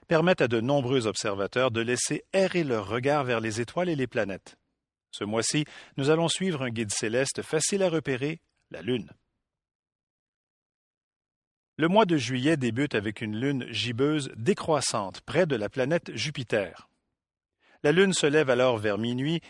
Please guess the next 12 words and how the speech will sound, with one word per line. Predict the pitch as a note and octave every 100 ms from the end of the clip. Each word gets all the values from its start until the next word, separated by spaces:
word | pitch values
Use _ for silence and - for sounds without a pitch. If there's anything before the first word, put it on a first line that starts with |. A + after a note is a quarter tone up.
| -
et |
peut | C3 D3
être | F#3 -
observée | C#3 - D3 A#2+ E3
en | D#3 G#2+
direction | A2+ A2 - C#3+ A#2
du | G2
sud-ouest | - C3 A#2 B2+ D3+ - -
jusqu'au | A#2 F3 G#3 G3+
lever | F#3 D#3 D3
du | A#2
soleil. | - G#2 E2+ -